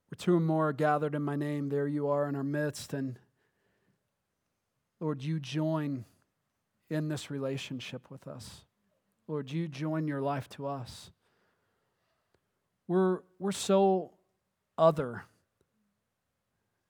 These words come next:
but yet you, you came and you chose to dwell amongst us. So, Lord, we,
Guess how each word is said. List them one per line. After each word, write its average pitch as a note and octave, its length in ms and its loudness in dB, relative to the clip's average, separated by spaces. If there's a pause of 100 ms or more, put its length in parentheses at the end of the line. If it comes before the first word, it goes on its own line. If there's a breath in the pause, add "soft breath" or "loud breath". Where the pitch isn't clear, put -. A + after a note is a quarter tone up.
(300)
but C#3+ 140 -2
yet D3 320 0
you, C#3 460 -4 (420)
you D3+ 100 -8
came D#3+ 400 -2
and C#3 100 -2
you C3+ 60 -2
chose D3 420 -4
to C#3 120 -10
dwell C#3+ 340 0
amongst C3 500 -6
us. - 420 -18 (3250 soft breath)
So, - 160 -4
Lord, D#3 280 2
we, E3 460 2